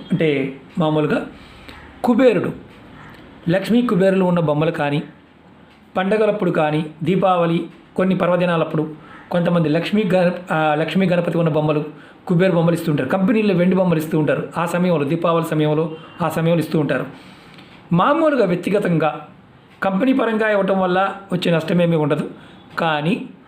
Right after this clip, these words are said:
మీరు అదే వ్యక్తిగతంగా ఎవరికైనా సరే మీరు కుబేరుడు బొమ్మ కానీ, ఆ, లేదంటే పటం కానీ గిఫ్ట్గా ఇచ్చారా, మీ సంపాదన మెల్లమెల్లగా ఖర్చు పెరుగుతుంది. అంటే, రూపాయి సంపాదిస్తే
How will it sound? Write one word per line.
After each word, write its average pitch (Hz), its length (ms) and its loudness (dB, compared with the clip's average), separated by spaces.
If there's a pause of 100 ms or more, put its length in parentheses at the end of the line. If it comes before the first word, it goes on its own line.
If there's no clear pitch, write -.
(380)
మీరు 202 500 0 (340)
అదే 269 180 2
వ్యక్తిగతంగా 208 640 0
ఎవరికైనా 180 520 0
సరే 165 340 -4 (520)
మీరు 160 180 0 (160)
కుబేరుడు 247 420 2
బొమ్మ 170 240 0
కానీ, 165 360 -2 (1200)
ఆ, 160 340 2
లేదంటే 180 300 2
పటం 190 300 0
కానీ 160 300 0
గిఫ్ట్గా 175 560 -2
ఇచ్చారా, 156 540 -2 (340)
మీ 170 80 2
సంపాదన 165 720 0 (380)
మెల్లమెల్లగా 165 600 2 (140)
ఖర్చు 175 260 -2
పెరుగుతుంది. 156 640 -4
అంటే, 170 120 2
రూపాయి 170 240 2
సంపాదిస్తే 175 720 -2